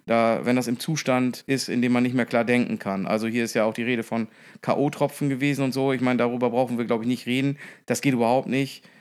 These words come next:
Das ist dann auch juristisch natürlich entsprechend zu behandeln und, äh, Punkt. Also das, äh, da gibt es keine Diskussion.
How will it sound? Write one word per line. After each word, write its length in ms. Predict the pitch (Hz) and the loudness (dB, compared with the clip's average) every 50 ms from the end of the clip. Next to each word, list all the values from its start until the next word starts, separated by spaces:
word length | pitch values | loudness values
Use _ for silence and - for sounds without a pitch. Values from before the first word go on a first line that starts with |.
| _ - | _ -6
Das 160 | - 120 117 | -4 -4 -2
ist 200 | - 139 - - | -2 -4 -2 0
dann 140 | 139 123 120 | 0 2 2
auch 180 | 87 120 120 - | 2 2 2 0
juristisch 600 | 117 117 110 127 147 147 - - 147 - - - | -2 -2 0 0 0 -2 -2 -2 -2 -2 0 -2
natürlich 500 | 135 131 - - 143 131 135 127 - - | -2 -2 -2 -2 -2 0 -2 -4 -6 -4
entsprechend 520 | - - 131 - - - 139 135 123 131 123 | -2 -2 -2 -2 0 0 0 0 0 -2 -6
zu 120 | - 127 | -4 -2
behandeln 640 | 120 127 127 135 135 143 139 139 135 139 139 143 143 - | -2 -2 0 0 0 2 2 2 2 2 2 0 -2 0
und, 400 | - 123 123 123 123 123 117 - | 0 2 4 4 4 2 0 0
äh, 160 | - 120 117 | 0 0 0
Punkt. 480 | 120 - - 123 117 107 95 - - - | 0 -2 -2 0 0 0 -2 -2 -2 0
Also 180 | - 113 117 | 0 2 2
das, 220 | 110 117 107 - 120 | 0 -2 -2 -2 -2
äh, 300 | 117 110 117 117 113 101 - - - - _ _ _ _ - | 0 0 2 2 0 -2 -6 -10 -20 -20 _ _ _ _ -4
da 100 | - 120 | -2 -2
gibt 160 | 117 131 120 123 | -2 -2 -4 -6
es 80 | 113 | -6
keine 260 | - - 127 123 123 117 | -2 0 0 2 2 0
Diskussion. 600 | 117 107 - - 117 107 107 98 92 85 82 | -2 -4 -4 -6 -4 -4 -2 -4 -4 -6 -10